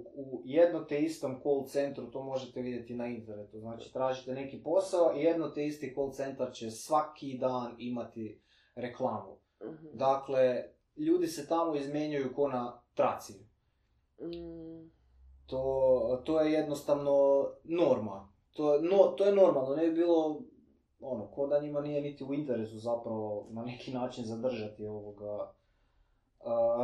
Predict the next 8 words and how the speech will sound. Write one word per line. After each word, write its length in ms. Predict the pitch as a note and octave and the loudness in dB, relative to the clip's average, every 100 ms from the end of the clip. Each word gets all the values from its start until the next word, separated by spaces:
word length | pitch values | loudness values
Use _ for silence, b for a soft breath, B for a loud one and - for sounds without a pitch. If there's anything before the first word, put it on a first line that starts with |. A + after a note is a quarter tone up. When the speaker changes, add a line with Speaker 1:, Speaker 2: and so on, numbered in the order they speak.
| C#3 | 6
Speaker 1:
radnike, 540 | C#3 A#2 A#2 A2+ A2+ | 6 4 -2 -8 -2
ali 320 | A2+ A2+ A#2 | 0 0 -4
s 100 | A#2 | -2
obzirom 380 | C#3 C3 C3+ C3 | -2 -2 -4 -2
na 80 | B2+ | 0
uvjete 460 | D3 D3+ D3 C#3 | 2 0 0 0
i 60 | B2+ | -2
sve, 680 | B2 D3 D#3+ E3 D#3 D3 C3 | -6 -2 4 6 6 4 0